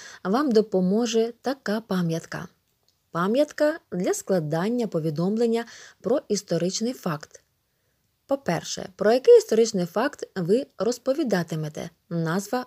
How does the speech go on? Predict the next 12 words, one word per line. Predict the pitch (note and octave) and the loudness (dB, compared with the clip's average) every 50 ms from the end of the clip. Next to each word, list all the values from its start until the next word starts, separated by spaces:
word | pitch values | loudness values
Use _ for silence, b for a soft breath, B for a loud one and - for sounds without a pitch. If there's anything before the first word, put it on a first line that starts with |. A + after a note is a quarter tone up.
| - | -4
розповіді. | - F3+ F3 E3 D#3+ - D#3 C#3+ C3 - - - - - _ _ _ _ _ _ - | -4 -2 -2 -2 -2 -6 -10 -10 -10 -10 -12 -14 -16 -18 _ _ _ _ _ _ -4
Друге, | F#3+ G3+ G3+ F#3+ F3+ F3+ F#3 F#3 F3+ B B B B B B B _ | 0 4 4 4 4 2 0 -4 -6 B B B B B B B _
коли | - F#3+ F#3 F#3 F#3 F3 - - | 2 2 4 4 4 2 2 -2
і | E3+ D#3+ | -4 -4
де | D3+ D3+ F3 G3 A3+ C#4 D#4+ - | 0 0 2 2 2 0 -2 -4
відбулася | A3+ C4+ C4 G#3+ F#3+ E3+ E3+ F3+ F#3 - - D#3+ | -6 -4 -2 0 0 0 2 0 0 -2 -4 -6
подія, | - D#3+ D#3+ D3 C#3+ F3 G3+ A3+ C4+ C4+ | -4 -4 -4 -2 0 0 2 2 0 -2
про | C4 - F3 E3 | -2 -2 -2 0
яку | E3 E3 E3 - B3 G#3+ | 0 0 0 0 0 0
будете | E3+ D#3+ D#3+ D#3+ F#3+ F#3 - G#3+ G#3+ - - | 0 0 0 0 0 0 0 -2 -2 -2 -4
розповідати. | G3 F#3 G3+ - - B3+ C4+ D#4 A#3+ G3+ F#3+ D#3+ D3+ - - - _ _ _ _ _ _ _ _ _ _ - | -4 -4 -4 -4 -6 -4 -2 -2 -2 0 -2 -4 -4 -8 -14 -18 _ _ _ _ _ _ _ _ _ _ -6
Третє, | E3+ E3+ E3+ D#3+ D#3+ - D#3+ D#3 | -2 -2 -2 -2 -2 -4 -6 -6